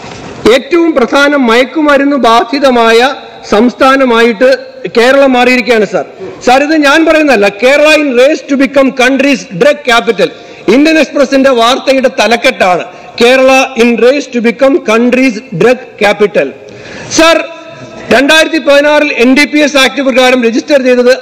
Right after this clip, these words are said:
അയ്യായിരത്തി തൊള്ളായിരത്തി ഇരുപത്തിനാല് കേസായിരുന്നെങ്കിൽ ഇരുപത്, രണ്ടായിരത്തി ഇരുപത്തിരണ്ട് ജൂൺ മാസം വരെ ആറ് മാസം കൊണ്ട് പതിനൊന്നായിരത്തി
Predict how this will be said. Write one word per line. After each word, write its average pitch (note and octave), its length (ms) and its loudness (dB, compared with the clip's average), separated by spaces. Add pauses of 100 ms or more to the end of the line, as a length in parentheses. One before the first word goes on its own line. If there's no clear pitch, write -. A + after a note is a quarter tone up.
(120)
അയ്യായിരത്തി C4+ 600 0
തൊള്ളായിരത്തി A#3+ 500 2
ഇരുപത്തിനാല് A#3+ 500 0
കേസായിരുന്നെങ്കിൽ G#3 800 0 (760)
ഇരുപത്, D#4 380 0
രണ്ടായിരത്തി C#4 460 0
ഇരുപത്തിരണ്ട് C4+ 420 0 (120)
ജൂൺ D4+ 240 2 (120)
മാസം B3+ 380 0
വരെ G#3+ 180 2 (760)
ആറ് F4 260 2 (120)
മാസം B3+ 380 0
കൊണ്ട് B3 240 2 (220)
പതിനൊന്നായിരത്തി C4+ 720 2